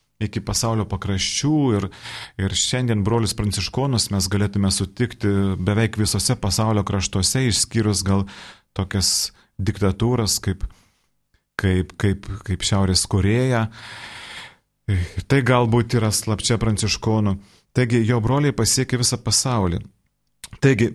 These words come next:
mes įsivaizduojame Pranciškų ir pranciškonus kaip misionierius keliaujančius per žemę ir skelbiančius Dievo žodį. Tačiau Šventojo Pranciškaus Asyžiečio biografai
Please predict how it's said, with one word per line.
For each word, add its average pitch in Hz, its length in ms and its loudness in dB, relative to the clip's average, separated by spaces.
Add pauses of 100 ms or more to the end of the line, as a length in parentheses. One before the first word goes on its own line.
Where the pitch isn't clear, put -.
mes 117 480 2
įsivaizduojame 107 640 2
Pranciškų 95 560 0
ir - 60 -4
pranciškonus 110 880 0
kaip - 180 -4
misionierius 110 680 2
keliaujančius 113 720 0 (580)
per 92 180 2
žemę 120 440 2
ir 101 40 -4
skelbiančius 113 640 -2
Dievo 104 240 2
žodį. 104 400 0 (720)
Tačiau - 320 2
Šventojo 156 460 0
Pranciškaus 127 720 0 (160)
Asyžiečio 117 580 2
biografai 107 800 0